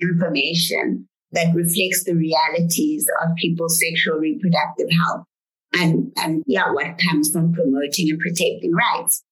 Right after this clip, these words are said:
And another thing which takes me to my next question is how cultures are not always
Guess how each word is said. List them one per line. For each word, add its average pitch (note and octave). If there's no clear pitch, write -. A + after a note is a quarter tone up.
And C#4
another F3+
thing F#3
which E3+
takes E3+
me E3
to E3
my D#3
next A3
question E3
is E3+
how D#3+
cultures F3+
are E3
not E3+
always E3